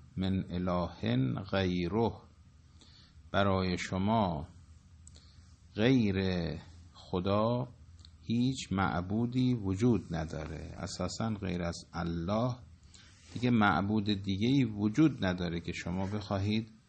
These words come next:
برای او کرنش بکنید، از او اطاعت بکنید و او را عبادت بکنید.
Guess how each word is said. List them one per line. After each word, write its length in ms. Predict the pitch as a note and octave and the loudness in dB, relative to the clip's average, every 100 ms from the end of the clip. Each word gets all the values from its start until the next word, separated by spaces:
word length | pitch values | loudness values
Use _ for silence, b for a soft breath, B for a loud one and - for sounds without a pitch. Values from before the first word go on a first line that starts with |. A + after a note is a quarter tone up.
| b b b b b _ - | b b b b b _ -2
برای 340 | F#2+ F#2 F#2 | 0 2 0
او 300 | F2+ E2 G#2+ - | -2 -4 -4 0
کرنش 400 | G#2+ G#2+ G2+ - | 0 0 -2 -4
بکنید، 560 | G2 G#2 G#2+ G#2+ G#2+ - | -4 -2 0 -2 -4 -8
از 200 | E2 F2+ | -6 -4
او 160 | G#2 | -2
اطاعت 480 | G2+ G2+ G#2 G2+ G2+ | -2 -2 0 0 -2
بکنید 560 | G2+ - G#2 A2 A2+ A2+ b b b b _ | -8 -6 -4 -2 -4 -6 b b b b _
و 560 | E2 F#2 G2 G2+ G2+ F#2+ - - | -4 2 4 4 2 -2 -8 -6
او 160 | G#2+ F#2+ | -2 0
را 200 | D#2+ C2+ | 0 -2
عبادت 500 | D#2 D2 C#2 C#2+ - | -4 -6 -6 -10 -12
بکنید. 640 | - - D2+ D2+ - - | -14 -12 -14 -14 -16 -18